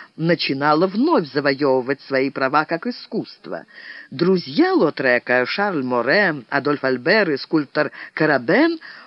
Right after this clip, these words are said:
увлекались литографией. Последовав их совету, Лотрек с жаром занялся изучением этого нового для него дела. Как для плакатов, так и для литографии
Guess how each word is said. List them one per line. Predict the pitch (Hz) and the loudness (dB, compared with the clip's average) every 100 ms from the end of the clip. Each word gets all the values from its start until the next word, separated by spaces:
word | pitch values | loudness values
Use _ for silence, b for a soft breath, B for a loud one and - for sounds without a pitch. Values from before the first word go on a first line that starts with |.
| B | B
увлекались | 202 175 165 - 151 240 277 311 - - | 0 4 2 2 0 2 4 2 -2 -6
литографией. | 196 277 285 311 196 135 95 - 90 76 - B B - | 0 0 0 -2 0 -2 -4 -8 -12 -12 -14 B B 0
Последовав | 320 285 320 226 185 170 - - | 2 4 4 6 4 4 -2 -2
их | 196 - | -2 -2
совету, | - 117 214 320 269 | -2 -2 -2 -2 0
Лотрек | 156 123 160 262 190 | 0 -2 0 0 0
с | |
жаром | 127 104 156 190 302 262 | -6 -4 -2 0 0 0
занялся | 190 180 160 - 214 | -2 -2 -6 -4 -4
изучением | 147 131 - 247 247 220 214 B B B | -4 -6 -4 -2 0 -2 -4 B B B
этого | 180 - 220 220 202 - | -2 0 -2 0 -2 -4
нового | 147 147 156 226 277 262 269 | -4 -2 2 2 2 -2 -4
для | 196 143 | -2 -4
него | 117 143 233 | -2 -4 -4
дела. | 196 107 73 82 - _ _ _ B B B B | -4 -8 -8 -14 -20 _ _ _ B B B B
Как | 165 160 | 0 0
для | 151 165 | 0 0
плакатов, | 139 139 - 294 - 87 - _ B B B | 0 -4 0 0 0 -8 -12 _ B B B
так | 175 175 - - | 0 0 0 -8
и | 185 185 | -6 -4
для | 151 151 | 0 2
литографии | 151 143 127 190 339 269 - 113 95 | 2 0 -2 2 2 0 -4 -8 -8